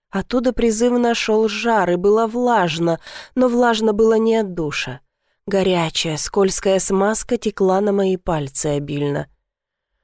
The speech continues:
«Хочешь? Скидывай шмотки, Ульяна, сама скидывай. Это будет выглядеть так, словно я сдаюсь».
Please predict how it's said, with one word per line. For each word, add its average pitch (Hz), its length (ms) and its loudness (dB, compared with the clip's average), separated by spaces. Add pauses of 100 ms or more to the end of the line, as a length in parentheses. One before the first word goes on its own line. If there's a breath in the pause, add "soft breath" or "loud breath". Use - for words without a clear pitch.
(280)
«Хочешь? 170 1160 -2 (360)
Скидывай 208 680 0
шмотки, 190 480 0
Ульяна, 202 500 2 (300)
сама 254 400 0
скидывай. 156 600 -2 (680)
Это 254 240 0
будет 254 320 0
выглядеть 233 560 0
так, 277 240 0
словно 240 400 2
я 240 180 2
сдаюсь». 220 640 -2